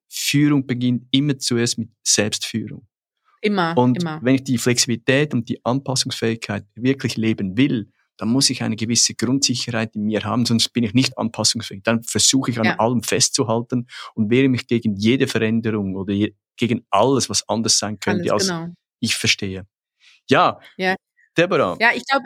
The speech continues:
Speaker 2: äh, um da, da mal kurz einen
Speaker 1: Ja,
Speaker 2: Satz dazu
Speaker 1: gerne.
Speaker 2: zu sagen. Ich glaub, ich glaube absolut, dass es immer mit der, mit einem selbst anfängt, ja.
Speaker 1: Mhm.
Speaker 2: Und dass du da die Dinge lösen musst, ähm, und dann erst die Sachen auch von den anderen erwarten und an die anderen ranbringen. Es fängt immer mit dir selber an. Jede Beziehung fängt mit dir selber an.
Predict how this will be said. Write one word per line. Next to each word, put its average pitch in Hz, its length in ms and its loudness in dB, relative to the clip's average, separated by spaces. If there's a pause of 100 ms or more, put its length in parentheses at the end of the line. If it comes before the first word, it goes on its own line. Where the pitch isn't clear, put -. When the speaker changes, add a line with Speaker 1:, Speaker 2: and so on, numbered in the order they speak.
Speaker 2:
äh, 226 200 -6
um 247 140 -6
da, 277 160 2
da 240 140 -2
mal 269 140 -4
kurz 277 180 -4
einen 247 200 0
Speaker 1:
Ja, 233 100 4
Speaker 2:
Satz - 80 0
dazu 254 100 0
Speaker 1:
gerne. - 160 2
Speaker 2:
zu - 80 -4
sagen. 208 300 -2
Ich - 180 -20
glaub, 226 200 0
ich 196 140 -6
glaube 233 460 0
absolut, 247 720 -2
dass 190 160 -2
es 190 80 -12
immer 233 280 0
mit 208 180 0
der, 190 140 0 (100)
mit 190 200 -6
einem 180 280 0
selbst 165 340 0
anfängt, 156 520 -6
ja. 165 240 0
Speaker 1:
Mhm. - 80 -20 (300)
Speaker 2:
Und 196 180 0
dass 202 140 2
du 220 120 -2
da 208 300 4
die 214 160 0
Dinge 208 240 2
lösen 196 380 0
musst, 156 380 -8
ähm, 175 360 -2
und 196 240 -4
dann 214 200 2
erst 208 440 -2
die 214 100 -2
Sachen 202 280 0
auch 196 160 -4
von 202 140 -6
den 202 180 -6
anderen 196 340 0
erwarten 180 800 0
und 175 140 -6
an 165 160 0
die 180 100 0
anderen 190 360 2
ranbringen. 160 580 0
Es - 120 -8
fängt 202 280 0
immer 233 200 4
mit 208 140 -2
dir 190 120 2
selber 190 280 2
an. 165 140 -2
Jede 226 280 0
Beziehung 220 440 -2
fängt - 240 -4
mit 196 100 -4
dir 190 120 4
selber 190 260 4
an. 170 200 -2